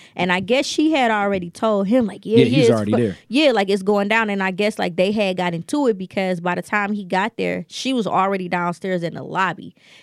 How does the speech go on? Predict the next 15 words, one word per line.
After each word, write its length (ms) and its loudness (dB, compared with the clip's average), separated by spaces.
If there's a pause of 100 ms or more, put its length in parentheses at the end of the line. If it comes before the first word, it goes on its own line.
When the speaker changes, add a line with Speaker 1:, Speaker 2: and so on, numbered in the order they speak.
(180)
Speaker 1:
And 560 0
he 200 -4
was 120 0
like, 300 -8
"How, 320 -8
how 300 0
I 100 2
know 180 0
you 220 0
wasn't 300 0
just 160 0
with 240 0
some 240 -4
nigga? 320 2
Like, 260 0